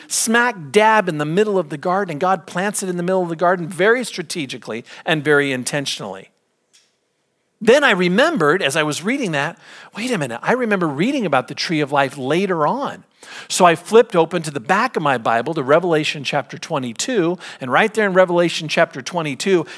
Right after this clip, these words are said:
it's talking about how we will spend eternity with God. For those who call Jesus Christ their Lord and Savior, are gonna spend eternity with God. And in eternity,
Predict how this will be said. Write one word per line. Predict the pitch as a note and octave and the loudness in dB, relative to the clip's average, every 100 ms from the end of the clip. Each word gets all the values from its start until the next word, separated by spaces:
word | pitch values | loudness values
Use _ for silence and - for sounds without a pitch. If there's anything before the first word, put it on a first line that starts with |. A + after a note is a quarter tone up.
| - | 2
it's | G#3 G#3+ | 4 4
talking | - G3 F#3+ F#3+ D#3+ | 0 2 2 0 -2
about | D3+ D3+ C#3+ - - | 4 4 4 0 -4
how | - F3 | 2 2
we | E3+ G#3 | 2 0
will | F3+ | 0
spend | D3+ - F#3 F3 D#3 F3 | -2 0 2 2 -2 -8
eternity | D3 - - A#3+ B3+ F#3 B2+ B2 | -8 -8 -6 -2 0 -2 -4 -6
with | B2+ C3 - | -2 -4 -2
God. | D#3 F#3+ A2 B2 F#3+ - _ _ _ _ | -4 -2 0 0 0 -6 _ _ _ _
For | - | 0
those | C#3+ G3 G3 | 6 6 6
who | F3+ | 0
call | C#3+ E3 D3+ | 0 2 2
Jesus | B2 F#3+ F3 - | 0 -2 -4 -6
Christ | F#3 F3+ | -6 -6
their | C#3+ | -6
Lord | D#3+ F3+ | -2 -2
and | |
Savior, | F3 F3+ F#3 | -2 -4 -4
are | F3+ | -4
gonna | E3+ E3 | -2 -4
spend | - D#3+ | -4 -6
eternity | C3 - G3 F3+ | -8 -6 -6 -6
with | D#3+ C#3 | -6 -6
God. | - D3+ F#3 - - - | -4 -2 -2 -4 -10 -2
And | F3 F3 | 0 2
in | G#3 A#3 | 4 2
eternity, | C4 G#3+ - C4+ A3+ D3 D#3+ | 2 -2 -2 0 0 -2 -4